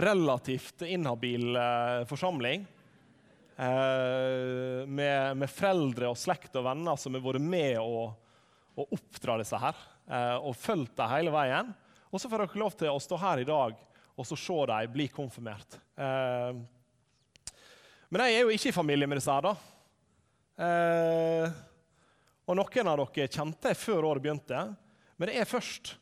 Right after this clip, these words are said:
i år at vi er blitt bedre kjent. Eh, og det er ungdommer som jeg er blitt relativt godt kjent med gjennom året. Eh, og det er en, det er en fantastisk gjeng. Jeg, eh,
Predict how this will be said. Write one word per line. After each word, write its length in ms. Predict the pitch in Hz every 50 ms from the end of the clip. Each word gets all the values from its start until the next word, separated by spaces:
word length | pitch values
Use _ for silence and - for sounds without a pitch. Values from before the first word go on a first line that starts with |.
| _ _ _ _ _ - 160
i 60 | 190
år 380 | - 220 208 175 139 123 117 120 -
at 160 | 156 131 - -
vi 120 | 143 139 135
er 80 | 135
blitt 240 | 143 180 160 - - -
bedre 260 | 170 160 135 113 113 117
kjent. 400 | 131 127 120 110 - - - - - _ _ _ _ _ _ _ _ _ _ _ _ -
Eh, 680 | 143 135 135 131 127 127 127 127 127 127 127 127 135 139 - -
og 160 | - 175 190
det 160 | 254 247 240 - 254
er 320 | 254 247 220 175 156 - - - _ _ _ -
ungdommer 340 | 165 170 202 240 233 196 156 -
som 160 | - 143 147
jeg 100 | 151 156
er 40 | 180
blitt 240 | 208 165 - - 196
relativt 460 | 208 190 151 127 - 131 120 - -
godt 300 | - 220 - - - -
kjent 260 | - 170 165 147 - - 120
med 240 | 113 110 107 107 - _ _ _ _ _ _ _ _ _ _
gjennom 420 | - 139 170 180 160 127 120 117 120
året. 280 | 123 127 117 110 95 - - _ _ _ _ _ _ _ _ _ _ _ _ _ _
Eh, 640 | - 123 123 127 120 117 117 117 117 117 117 120 123 123
og 100 | 135 147 160
det 120 | 226 247
er 100 | 240 208
en, 160 | 175 170 160 165 -
det 140 | 196 185 226
er 60 | 208
en 60 | 160
fantastisk 720 | - - 180 - - - 262 - - - - 135 - - 143
gjeng. 180 | 123 113 113 107 _ _ _ _ _ _ _ _ _ _ _ -
Jeg, 240 | - 156 151 165 165
eh, 280 | 170 165 165 170 151